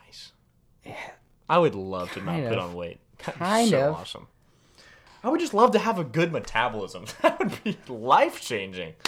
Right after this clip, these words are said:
Speaker 2: That is tough.
Speaker 1: Either way. Um, did you, I have a interesting question.
Speaker 2: Mm-hmm.
Speaker 1: Speaking of growth from us being little to now,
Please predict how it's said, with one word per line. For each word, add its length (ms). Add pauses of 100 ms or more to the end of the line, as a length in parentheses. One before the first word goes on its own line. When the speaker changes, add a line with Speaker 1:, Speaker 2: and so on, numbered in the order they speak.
(400)
Speaker 2:
That 160
is 160
tough. 440
Speaker 1:
Either 240
way. 220 (340)
Um, 580 (220)
did 220
you, 280
I 100
have 120
a 140 (360)
interesting 380
question. 360 (200)
Speaker 2:
Mm-hmm. 280 (120)
Speaker 1:
Speaking 400
of 160
growth 400
from 320
us 180
being 340
little 240
to 120
now, 300